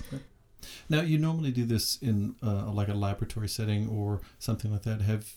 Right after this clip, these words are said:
you any data on what it looks like in the grocery store?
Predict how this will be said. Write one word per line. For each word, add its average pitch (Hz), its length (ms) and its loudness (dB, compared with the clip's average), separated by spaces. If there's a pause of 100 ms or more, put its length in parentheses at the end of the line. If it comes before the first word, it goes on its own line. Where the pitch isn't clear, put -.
you 123 400 4 (760)
any 135 600 4 (300)
data 110 540 4
on 101 260 0
what 101 140 0
it 113 120 -2
looks 110 240 -2
like 104 320 0
in 107 440 2
the 110 80 4
grocery 101 340 2
store? - 340 -4